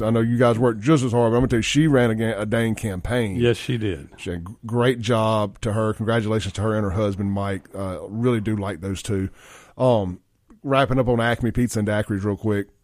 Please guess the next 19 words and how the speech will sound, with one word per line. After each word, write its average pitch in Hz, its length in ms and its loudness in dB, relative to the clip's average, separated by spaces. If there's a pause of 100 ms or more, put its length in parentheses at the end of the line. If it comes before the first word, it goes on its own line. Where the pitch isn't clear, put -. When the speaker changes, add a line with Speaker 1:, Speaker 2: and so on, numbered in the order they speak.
(180)
Speaker 1:
Located 120 320 0
right 117 180 2
there 113 120 -2
at 95 40 -6
Fannin 120 300 2
Mart 110 260 2
on 117 140 2
the 113 60 2
Res, 110 420 0 (200)
daily 113 360 0
four 117 260 -2
P 113 180 0
M 110 140 2
to 104 60 0
midnight, 117 440 2
seven 147 240 0
days 151 200 2
a - 20 -2
week. 160 200 -2